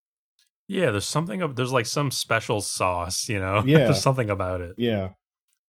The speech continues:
Speaker 2: The, I, you know, it's, it's multiplayer dungeon crawling, except there's other multiplayers out there.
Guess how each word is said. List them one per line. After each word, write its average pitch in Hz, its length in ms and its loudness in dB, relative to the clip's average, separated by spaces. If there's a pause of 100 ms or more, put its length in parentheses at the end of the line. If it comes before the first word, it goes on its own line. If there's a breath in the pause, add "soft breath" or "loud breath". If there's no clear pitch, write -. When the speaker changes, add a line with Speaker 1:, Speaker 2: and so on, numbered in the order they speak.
(420)
Speaker 2:
The, 123 320 0
I, 147 280 4
you 165 140 0
know, 117 140 2
it's, - 380 -4 (500)
it's 127 180 -2
multiplayer 135 600 2
dungeon 127 340 -2
crawling, 104 420 2
except 107 600 -4 (500)
there's 113 240 -2
other 113 260 0
multiplayers 107 760 0
out 107 220 -2
there. 90 280 -8